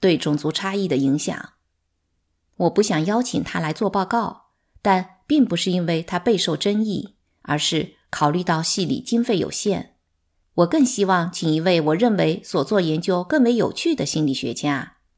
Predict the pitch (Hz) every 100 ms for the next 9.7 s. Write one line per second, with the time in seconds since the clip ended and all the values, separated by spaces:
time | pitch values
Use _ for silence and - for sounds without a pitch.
0 | _ _ _ _ _ _ _ _ _ 208
1 | 185 - 180 170 - _ _ - 202 269
2 | 294 320 302 165 139 151 285 220 170 139
3 | 104 - _ _ _ _ _ - 269 254
4 | 185 180 240 302 302 320 359 330 190 123
5 | 92 - _ 180 165 156 185 277 - 170
6 | - - 165 - 151 - - 175 139 -
7 | 175 185 214 196 160 202 247 180 - -
8 | _ - 196 196 214 285 294 180 156 147
9 | - 170 160 165 131 135 -